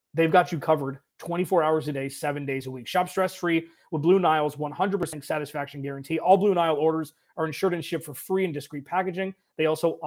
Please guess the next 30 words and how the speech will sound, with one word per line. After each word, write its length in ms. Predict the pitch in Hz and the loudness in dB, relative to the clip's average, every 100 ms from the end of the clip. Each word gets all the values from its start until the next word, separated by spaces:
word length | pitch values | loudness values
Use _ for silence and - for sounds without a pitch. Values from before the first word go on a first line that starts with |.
| - | -6
offer 340 | 143 147 143 - | -4 -4 -6 -4
overnight 340 | 151 156 147 | -4 -2 -4
shipping 360 | - 147 147 139 | -6 -8 -8 -10
if 160 | 160 143 | -10 -8
you're 160 | 147 - | -8 -6
in 80 | 151 | -6
a 60 | |
rush. 360 | 135 143 131 - _ _ 175 | -2 -2 -4 -10 _ _ 0
Make 140 | 180 | 2
your 100 | 214 | 4
moment 220 | 196 185 | 2 0
sparkle 460 | - 175 165 170 160 | -2 2 2 2 -2
with 100 | 143 | -2
Blue 220 | 156 185 | -2 0
Nile. 300 | 175 147 147 | 0 -2 -2
Go 120 | 143 | -2
to 80 | 143 | -4
blue 240 | 147 185 | 0 0
nile 420 | 208 175 170 170 156 | 0 0 0 -2 -4
dot 240 | 135 123 | -8 -8
com 280 | - 156 156 | -8 -6 -6
and 140 | 139 | -8
use 160 | 139 139 | -10 -2
code 180 | 165 147 | 2 2
Locked 240 | 147 143 | 0 -2
On 80 | 151 | -6
to 80 | 143 | -6
save 220 | 143 139 | -10 -10
fifty 240 | 175 170 | -8 -6
bucks 320 | 156 143 143 | -2 -2 -4